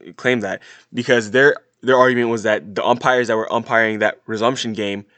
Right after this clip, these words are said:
never umpired the original game, so how would they be able to see it? But little did they know that the American League president at the time was actually one step ahead of them,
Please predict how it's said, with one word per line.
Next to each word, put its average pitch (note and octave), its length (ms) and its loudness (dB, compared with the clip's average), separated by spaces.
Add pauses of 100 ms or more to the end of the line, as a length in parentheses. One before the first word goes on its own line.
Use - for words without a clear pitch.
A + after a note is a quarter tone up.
(340)
never B2 400 0
umpired G#2+ 580 -2
the G#2+ 120 -8
original B2 500 0
game, G2 400 -12 (320)
so A#2 220 -4
how A#2 180 2
would A#2+ 140 0
they A2+ 100 0
be G#2 220 -6
able G2 140 -6
to G2+ 60 -10
see B3 300 -2
it? - 160 -6 (1080)
But D3 440 2
little D#3+ 320 4
did D3+ 200 0
they C#3+ 140 6
know E3+ 420 -2
that A2 400 0 (920)
the C3 120 2
American D3 340 4
League C3+ 160 -4
president B2+ 520 0
at A2 120 -6
the A#2 60 -12
time A2+ 440 -4
was G#2+ 220 -4
actually B2+ 360 -2
one A#2+ 200 2
step B2 260 -2
ahead C#3+ 220 -2
of A2+ 80 -6
them, F2+ 260 -14